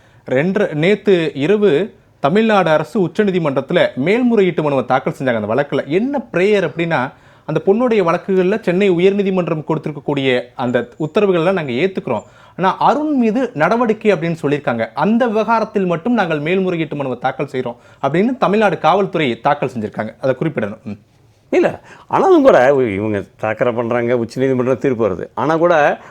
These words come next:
Speaker 2: அடிப்படை கேள்வி, உச்ச-, சென்னை உயர்நீதிமன்றம் எழுப்பியிருந்த அடிப்படை கேள்வி வந்து என்னன்னா, புலன் விசாரணை அதிகாரிகள் உங்களுக்கு கீழே எஸ் பி ரேங்க் ஆஃபீஸர்,
Speaker 1: ம்.
Speaker 2: நீங்க வந்து டி ஜி பி ரேங்க் ஆஃபீஸர். டி ஜி பி ரேங்க் ஆஃபீஸர் வந்து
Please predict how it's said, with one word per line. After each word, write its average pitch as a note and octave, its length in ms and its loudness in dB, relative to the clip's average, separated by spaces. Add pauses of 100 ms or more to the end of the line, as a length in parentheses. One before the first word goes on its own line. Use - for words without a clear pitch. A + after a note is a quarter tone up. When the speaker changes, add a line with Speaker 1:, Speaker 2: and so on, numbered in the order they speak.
(120)
Speaker 2:
அடிப்படை G#3+ 500 4
கேள்வி, C#3+ 280 2
உச்ச-, D#3+ 440 4
சென்னை G3+ 340 2
உயர்நீதிமன்றம் F3+ 760 4
எழுப்பியிருந்த C#3+ 840 2
அடிப்படை D3+ 460 2
கேள்வி C3+ 400 0
வந்து G2 240 -2
என்னன்னா, G2+ 420 -4 (540)
புலன் C4+ 300 8
விசாரணை G3+ 440 6
அதிகாரிகள் F3+ 680 6
உங்களுக்கு F3+ 460 4
கீழே G3+ 340 4
எஸ் D3+ 200 -2
பி G3 120 4
ரேங்க் C#3+ 360 2
ஆஃபீஸர், F#2 360 -6 (120)
Speaker 1:
ம். A2+ 260 -6 (100)
Speaker 2:
நீங்க G#3 440 4
வந்து F3 240 0
டி D#3+ 220 0
ஜி F3+ 120 2
பி D#3+ 120 0
ரேங்க் A2+ 320 0
ஆஃபீஸர். F#2 380 -8 (440)
டி F3+ 180 2
ஜி D4+ 160 0
பி A#3 100 2
ரேங்க் G3+ 280 4
ஆஃபீஸர் D3+ 500 4
வந்து G#2 600 0